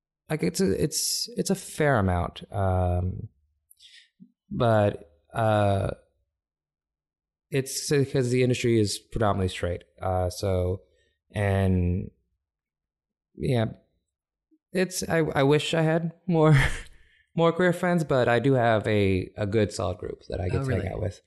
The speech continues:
Speaker 1: that are performers.
Speaker 2: Gotcha. I, I just wonder because in the older I've gotten, the more my circle of friends has become queer only.
Speaker 1: Um,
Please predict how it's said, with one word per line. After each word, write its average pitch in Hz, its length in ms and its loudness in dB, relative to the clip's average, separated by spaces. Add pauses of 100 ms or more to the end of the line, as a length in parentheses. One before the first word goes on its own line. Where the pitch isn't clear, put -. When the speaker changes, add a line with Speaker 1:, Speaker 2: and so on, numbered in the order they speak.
(400)
Speaker 1:
that 90 120 0
are 87 120 2
performers. - 560 -8 (400)
Speaker 2:
Gotcha. 95 420 -10 (500)
I, 143 220 -2
I - 20 0
just 135 180 -2
wonder 101 180 -2
because 98 280 -4 (140)
in 101 420 -6 (220)
the 127 120 -4
older 107 240 -2
I've 98 120 -4
gotten, 98 320 -4
the 98 60 -6
more 95 420 -6 (340)
my 98 220 -6
circle 101 220 -8
of 92 60 -10
friends 98 180 -10
has 92 100 -14
become 95 420 -10
queer 92 320 -6
only. 110 460 -6 (760)
Speaker 1:
Um, 139 520 2